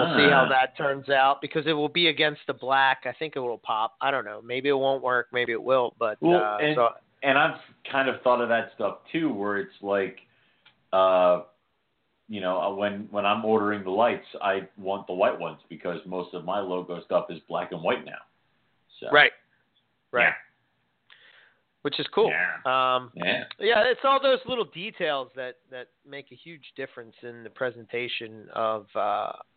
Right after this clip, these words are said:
Speaker 1: of you to, you know, um, the reptile world.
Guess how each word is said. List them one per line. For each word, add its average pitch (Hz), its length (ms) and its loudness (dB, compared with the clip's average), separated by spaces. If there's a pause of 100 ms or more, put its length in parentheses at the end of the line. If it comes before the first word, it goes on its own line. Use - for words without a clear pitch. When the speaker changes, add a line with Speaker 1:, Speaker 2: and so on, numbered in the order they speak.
(140)
Speaker 1:
of 117 180 -2
you 120 480 -2 (140)
to, 113 360 -2 (840)
you 113 160 0
know, 98 240 -4 (400)
um, 95 480 -2 (800)
the 117 160 2
reptile 123 560 2
world. 127 340 2